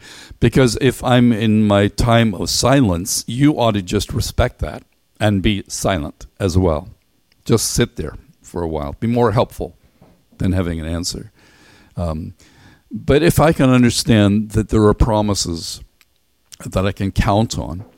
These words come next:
and that are worth waiting for,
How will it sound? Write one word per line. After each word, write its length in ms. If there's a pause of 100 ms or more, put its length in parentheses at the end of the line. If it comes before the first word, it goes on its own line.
(480)
and 180
that 100
are 80
worth 500 (120)
waiting 560
for, 400